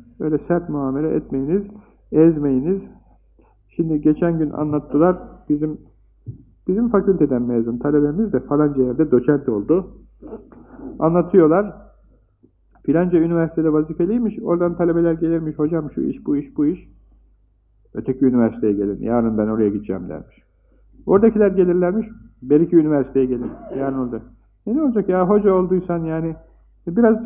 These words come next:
şefkat et, bu zavallılar senin o dedi, ikinci üniversiteye gidinceye kadar kaç tane vasıta değiştirecekler, zahmetler çekecekler.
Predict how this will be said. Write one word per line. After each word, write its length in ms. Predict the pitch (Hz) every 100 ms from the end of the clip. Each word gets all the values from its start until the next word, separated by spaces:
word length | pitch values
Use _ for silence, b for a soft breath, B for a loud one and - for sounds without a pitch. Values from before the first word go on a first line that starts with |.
| -
şefkat 300 | 196 214 220
et, 140 | 160
bu 80 | 175
zavallılar 540 | 170 180 185 170 170 151
senin 160 | 160
o 160 | 170 151
dedi, 160 | 156 160
ikinci 580 | 151 - - 170 151
üniversiteye 500 | 170 160 156 147 147
gidinceye 460 | 143 147 151 143 143
kadar 260 | 139 143 139
kaç 200 | 143 -
tane 280 | 147 143
vasıta 360 | 135 139 139 139
değiştirecekler, 720 | 131 131 131 131 131 127 135
zahmetler 600 | 131 131 131 139 135 139
çekecekler. 440 | 131 135 131 135